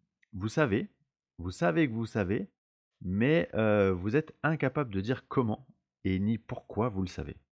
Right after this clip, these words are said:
En séance d'hypnose transpersonnelle, heu, vous le savez maintenant, je demande souvent au guide ou à la conscience supérieure du consultant comment est-ce que le consultant, il peut développer ses capacités, si évidemment c'est un sujet qui l'intéresse.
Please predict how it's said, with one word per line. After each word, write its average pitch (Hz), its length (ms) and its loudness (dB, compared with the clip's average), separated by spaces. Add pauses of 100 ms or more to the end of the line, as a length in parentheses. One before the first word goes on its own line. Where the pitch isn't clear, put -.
(760)
En 101 80 -6
séance 131 240 0
d'hypnose 107 300 -2
transpersonnelle, 95 760 -2
heu, 82 300 -6
vous 80 80 -20
le - 60 -20
savez 95 240 0
maintenant, 98 460 -6
je 87 60 -10
demande 104 280 -4
souvent 120 480 -6
au 85 100 -6
guide 147 320 -6
ou 98 80 -6
à 87 60 0
la 78 80 -4
conscience - 320 -12
supérieure 90 460 -6
du 85 120 -10
consultant 85 500 -10 (380)
comment 165 320 0
est-ce 127 120 -4
que 117 100 -4
le 139 180 0
consultant, 113 500 -6
il 85 140 -2
peut 139 220 -4
développer 87 440 -2
ses 101 140 -10
capacités, - 600 -14 (360)
si - 320 -4
évidemment 78 520 -4
c'est - 160 -8
un 78 80 -4
sujet 87 280 -4
qui - 140 -6
l'intéresse. - 680 -8